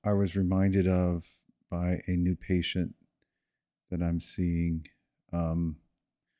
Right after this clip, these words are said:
who came in with symptoms of,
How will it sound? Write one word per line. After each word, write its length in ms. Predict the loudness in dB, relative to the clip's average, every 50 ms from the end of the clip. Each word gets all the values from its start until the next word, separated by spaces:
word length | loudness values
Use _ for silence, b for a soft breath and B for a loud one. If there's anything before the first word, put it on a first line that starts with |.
| _ _ _ _ _ _ -4
who 380 | -2 0 2 2 2 0 0 -2
came 280 | 0 0 2 4 4
in 180 | 4 4 4 4
with 180 | 2 0 0 -2
symptoms 840 | -6 -14 -16 -18 -6 -2 -2 -2 0 0 0 0 0 0 0 -2
of, 280 | -2 -2 -2 -4 -6